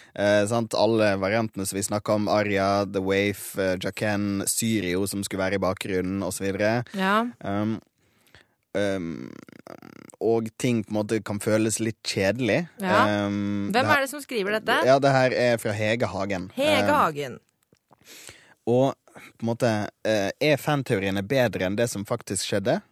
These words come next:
Speaker 2: Ja. <laughs>
Speaker 1: Og, og da, og da kommer hun på en måte til, altså, hun skriver det i et P S, eh, men det egentlig så er det her den viktigste, så egentlig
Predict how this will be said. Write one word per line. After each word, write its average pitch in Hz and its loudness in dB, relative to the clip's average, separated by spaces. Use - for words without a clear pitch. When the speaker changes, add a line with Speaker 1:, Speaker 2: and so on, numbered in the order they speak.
Speaker 2:
Ja. 220 2
<laughs> 190 -2
Speaker 1:
Og, 147 10
og 160 6
da, 165 10
og 156 0
da 165 6
kommer 151 0
hun 113 -4
på - -6
en 131 2
måte 131 0
til, 110 4
altså, 120 0
hun 127 0
skriver 143 0
det 104 4
i 151 4
et 170 -4
P 120 0
S, 113 2
eh, 123 0
men 120 0
det 120 4
egentlig 127 2
så - -2
er 113 4
det 98 0
her 110 0
den 95 -2
viktigste, 92 -4
så - -14
egentlig 123 2